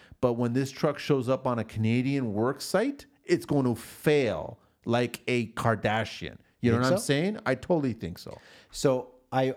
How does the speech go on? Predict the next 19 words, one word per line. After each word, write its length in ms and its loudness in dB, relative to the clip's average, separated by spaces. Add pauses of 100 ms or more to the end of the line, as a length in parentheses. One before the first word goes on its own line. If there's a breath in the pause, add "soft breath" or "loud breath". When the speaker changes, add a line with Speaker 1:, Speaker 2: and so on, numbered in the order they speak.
Speaker 2:
I 240 -2 (100)
Speaker 1:
Ford 380 4
Speaker 2:
tot- 60 -2
Speaker 1:
is 100 -6
launching 360 -2
an 120 -2
electric 440 -4
one 220 -2
that 180 -2
I 160 0
will 220 0
respect. 600 -4
Speaker 2:
And 120 0
so 200 -2
is 160 -4
G 220 -4
M 100 -4
C. 400 -6
Speaker 1:
And, 180 -10